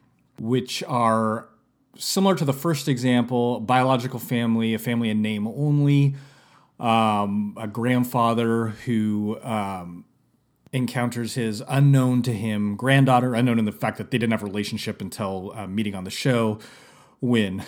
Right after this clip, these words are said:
the grandfather is a very senior individual and the granddaughter is a grown woman. Um, and this third family, again, uh, only family in the sense that they're biologically,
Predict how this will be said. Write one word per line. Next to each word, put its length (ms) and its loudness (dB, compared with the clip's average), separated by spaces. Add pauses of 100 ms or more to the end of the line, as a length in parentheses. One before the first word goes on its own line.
(180)
the 80 -4
grandfather 580 -2
is 320 -8
a 200 -6
very 260 -8
senior 400 -2
individual 640 -6
and 260 -10
the 80 -10
granddaughter 560 -6
is 100 -10
a 40 -14
grown 340 -6
woman. 400 2 (680)
Um, 520 2
and 160 4
this 160 4
third 240 4
family, 720 2 (200)
again, 360 0 (340)
uh, 120 -4 (760)
only 260 4
family 360 6
in 60 4
the 60 2
sense 240 -2
that 60 -8
they're 120 -2
biologically, 680 0